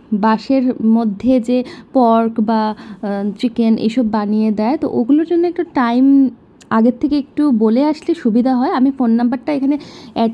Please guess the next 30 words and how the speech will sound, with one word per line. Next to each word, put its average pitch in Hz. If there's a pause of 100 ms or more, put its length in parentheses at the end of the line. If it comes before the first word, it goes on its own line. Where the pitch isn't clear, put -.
করে 320
দেবো, 240
যদি 214
তোমরা 349
কখনো 285
চা-, 254
মানে 226
ইচ্ছে 220
হয় 247
যে 226
আসতে, 214 (320)
তো 254
অবশ্যই 247
তোমরা 254
একবার 233
আসতে 208
পারো। 226 (300)
আর 202 (120)
খাবার 240
দাবার 294
সত্যি 269
খুব 262
ভালো 226
ছিল। 277
আমি 254
অল্প 233
যে 269
কিছুটাই 302
খেয়েছি, 311
আমরা, 233